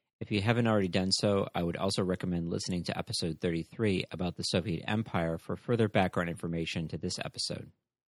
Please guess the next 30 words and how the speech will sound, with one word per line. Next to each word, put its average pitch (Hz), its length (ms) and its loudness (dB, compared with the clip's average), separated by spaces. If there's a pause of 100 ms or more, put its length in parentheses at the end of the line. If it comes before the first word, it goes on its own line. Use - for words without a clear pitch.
(560)
Indeed, 113 480 4
Beria 117 380 6
is 104 140 2
a 110 40 6
name 95 240 2
that 87 120 2
has 85 100 -4
popped - 340 0
up 92 160 0
in 87 200 -2
many 110 260 4
of 92 80 2
our 87 180 4
episodes. - 640 -4 (220)
Like 98 200 2
Molotov, 98 580 2
he 104 120 -4
was 92 140 -4
one 104 140 -2
of 92 80 -4
Stalin's 92 440 -2
most 104 300 0
important 107 380 -2
deputies 85 500 0
from 85 160 -8
the 85 80 -4
late 95 220 0
nineteen 90 340 -2
thirties 82 380 -2
on. 76 320 -4